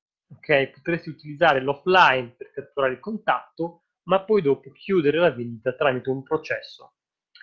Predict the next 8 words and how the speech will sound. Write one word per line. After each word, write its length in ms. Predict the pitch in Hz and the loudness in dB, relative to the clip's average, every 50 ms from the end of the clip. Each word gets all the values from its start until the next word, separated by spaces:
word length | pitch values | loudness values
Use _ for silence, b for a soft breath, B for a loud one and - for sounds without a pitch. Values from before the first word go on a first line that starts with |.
| B B B _ _ _ | B B B _ _ _
online, 760 | - 151 135 131 127 120 113 110 107 107 110 113 117 - - _ | 2 4 4 4 4 2 2 0 -2 -4 -10 -14 -18 -20 -14 _
no? 180 | - 123 107 - | -12 -12 -12 -14
Un 60 | - 131 | -20 -12
processo 380 | - - 131 - 151 143 - - | -10 -10 -2 0 0 0 0 -6
di 80 | 139 131 | -8 0
follow-up 520 | - 156 143 135 127 120 117 - _ _ _ _ | 2 2 4 4 2 0 0 -4 _ _ _ _
online. 580 | - 131 123 120 117 110 104 107 107 113 _ _ B B B B B B B B B B | -4 -4 -4 -4 -6 -8 -10 -10 -10 -12 _ _ B B B B B B B B B B
Quindi 680 | - - 202 190 151 139 135 131 131 135 - - _ | 0 4 4 6 6 4 2 0 -2 -2 -2 -6 _